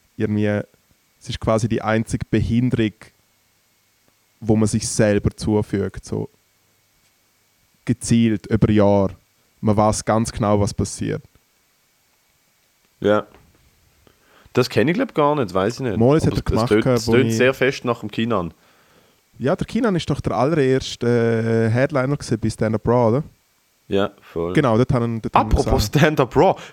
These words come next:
Speaker 2: dreißigster elfter,
Speaker 1: What?
Speaker 2: äh, mit dem Moritz Schadler,
Speaker 1: Wer?
Speaker 2: der Rina Krishna Rai und Sven Ivanic und Special Guests, die letzte Show vom Jahr im Balz. Tickets gehen im Fall diesmal tatsächlich, das kann ich jetzt ehrlich sagen, die letzten paar Shows haben immer müssen lügen und sagen, „Öh, Tickets verkaufen sich schnell.“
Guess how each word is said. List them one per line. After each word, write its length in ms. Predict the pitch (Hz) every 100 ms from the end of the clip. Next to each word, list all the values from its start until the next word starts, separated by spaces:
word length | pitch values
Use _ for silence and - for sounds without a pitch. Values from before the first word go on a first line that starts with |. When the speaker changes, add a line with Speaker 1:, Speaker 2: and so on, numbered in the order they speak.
| -
Speaker 2:
dreißigster 580 | 151 214 165 - -
elfter, 600 | 101 127 156 175 110 98 98
Speaker 1:
What? 140 | - 220 320
Speaker 2:
äh, 280 | - 107 98
mit 260 | 104 175
dem 80 | 170
Moritz 340 | 135 143 151 147
Schadler, 380 | 131 139 139 185
Speaker 1:
Wer? 100 | 370
Speaker 2:
der 60 |
Rina 200 | 247 139
Krishna 320 | 127 135 120 113
Rai 220 | 117 127
und 80 | 113
Sven 220 | 120 123
Ivanic 340 | 127 127 120 -
und 480 | - 190 226 202 - -
Special 560 | - - 170 - 160 151 -
Guests, 400 | 165 175 - -
die 120 | 147
letzte 300 | 151 160 156
Show 240 | - 151
vom 220 | 151 143 131
Jahr 260 | 131 135 -
im 200 | 147 151
Balz. 380 | 131 135 143 - - -
Tickets 300 | 196 202 202
gehen 160 | - 175
im 80 |
Fall 200 | 170 160 156
diesmal 380 | 170 180 175
tatsächlich, 600 | 165 156 156 147 156 135
das 160 | - 123
kann 100 | 156
ich 80 | 139
jetzt 60 | -
ehrlich 220 | 135 139
sagen, 240 | 135 117 107
die 60 |
letzten 240 | 123 123 -
paar 140 | 123
Shows 240 | 131 120
haben 80 | 117
immer 160 | 113 123
müssen 220 | 120 117
lügen 240 | 113 127
und 60 | 120
sagen, 180 | 123 117
„Öh, 260 | 113 135 131
Tickets 320 | 139 - -
verkaufen 360 | - 120 123
sich 120 | 120 -
schnell.“ 320 | 107 110